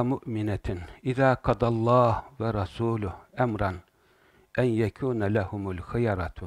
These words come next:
مِنْ أَمْرِهِمْ. وَمَنْ يَعْصِ اللّٰهَ وَرَسُولَهُ فَقَدْ ضَلَّ ضَلَالًا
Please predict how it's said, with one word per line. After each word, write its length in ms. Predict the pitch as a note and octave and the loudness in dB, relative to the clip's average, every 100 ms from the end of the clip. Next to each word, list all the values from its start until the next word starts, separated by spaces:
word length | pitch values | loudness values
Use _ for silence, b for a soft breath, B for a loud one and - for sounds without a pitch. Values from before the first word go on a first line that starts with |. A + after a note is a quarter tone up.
| D#2+ _ G#2+ | -14 _ -4
مِنْ 100 | F2 G#2 | -4 -6
أَمْرِهِمْ. 400 | G2 F2 - F2 - _ _ _ b b b b b b - | -6 -8 -10 -10 -12 _ _ _ b b b b b b 0
وَمَنْ 240 | F3 D#3+ D3 | 2 6 6
يَعْصِ 220 | C#3 B2 C#3+ | 6 4 2
اللّٰهَ 260 | C3 C3+ B2+ B2 | 6 8 8 4
وَرَسُولَهُ 720 | A#2+ A2+ G#2 - C3+ A#2+ G#2+ A2+ A#2+ A2 _ b b - | 4 2 0 -2 0 2 2 2 0 -4 _ b b -6
فَقَدْ 300 | A#2 A#2 - G2 | 0 0 -2 0
ضَلَّ 240 | B2 A2 G2+ A2 - - - | 4 4 6 4 0 -10 -4
ضَلَالًا 460 | A2 G#2 G2+ F2+ | 0 4 4 2